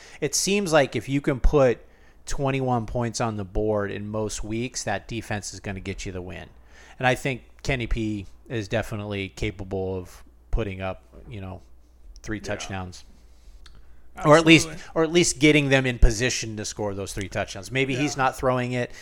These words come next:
Speaker 1: maybe he's handing it off, but moving between those twenties, getting into that red zone,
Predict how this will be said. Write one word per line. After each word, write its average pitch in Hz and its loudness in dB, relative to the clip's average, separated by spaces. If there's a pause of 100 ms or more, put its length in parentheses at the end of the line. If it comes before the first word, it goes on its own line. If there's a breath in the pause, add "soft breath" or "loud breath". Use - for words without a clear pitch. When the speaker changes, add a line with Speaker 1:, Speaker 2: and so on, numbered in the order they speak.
(160 loud breath)
Speaker 1:
maybe 110 -4
he's 110 -4
handing 120 -2
it 113 0
off, 110 4 (260 loud breath)
but 123 -2
moving 139 4
between 131 -2
those 117 -4
twenties, 113 -4 (300 loud breath)
getting 135 2
into 123 0
that 117 2
red 110 0
zone, 110 -2